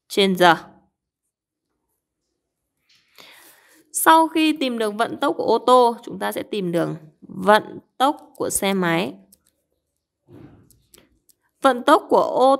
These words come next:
tô gấp hai lần vận tốc của xe máy. Vì vậy, vận tốc của xe máy sẽ bằng một nửa của vận tốc ô tô, nghĩa là lấy vận tốc ô tô chia cho hai. Vậy là lấy sáu mươi chia hai thì bằng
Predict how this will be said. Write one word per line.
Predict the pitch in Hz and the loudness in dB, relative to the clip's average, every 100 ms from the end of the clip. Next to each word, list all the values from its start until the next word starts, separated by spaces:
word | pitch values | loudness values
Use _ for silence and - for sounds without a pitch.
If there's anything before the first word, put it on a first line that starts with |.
| 269 | 2
tô | 277 269 | 2 4
gấp | 277 311 339 | 2 -2 -2
hai | 320 330 320 330 | -4 2 2 4
lần | 320 269 220 185 175 | 2 2 0 0 -4
vận | 190 - - | -6 -8 -6
tốc | 311 - | -6 -6
của | - | -8
xe | 185 - | -6 -6
máy. | 214 196 180 185 277 - - - | -6 -2 0 0 -4 -8 -14 -4
Vì | 247 | -2
vậy, | 233 254 - | 2 2 0
vận | 233 - | -4 -2
tốc | 285 339 - - - | -2 -2 -4 -6 -4
của | 160 | -4
xe | - 226 | -4 -4
máy | 196 180 | -2 -2
sẽ | 196 | -2
bằng | 214 202 | -4 -2
một | 202 196 | 0 0
nửa | 202 208 147 - | 2 2 2 -4
của | - | -8
vận | 135 - | -10 -6
tốc | 233 - | -6 -6
ô | 220 | -6
tô, | 226 214 | -6 -6
nghĩa | 208 | -6
là | 233 | -6
lấy | 196 180 | -4 -4
vận | 214 | -6
tốc | 226 | -8
ô | - | -6
tô | 208 202 | -6 -6
chia | 202 214 202 | -6 -6 -4
cho | 196 190 208 - _ _ _ | 0 0 0 -6 _ _ _
hai. | 220 214 208 208 _ _ _ | 2 4 4 0 _ _ _
Vậy | - - | -8 -4
là | 180 | 0
lấy | 170 165 | 0 0
sáu | 180 - 170 185 | 0 0 0 0
mươi | 226 233 233 220 220 _ _ - | -4 -2 -2 -2 -6 _ _ -16
chia | - 220 | -6 -4
hai | 220 233 233 226 220 220 _ _ _ | -4 -4 0 0 -2 -6 _ _ _
thì | 196 | -2
bằng | 170 165 170 | 2 2 0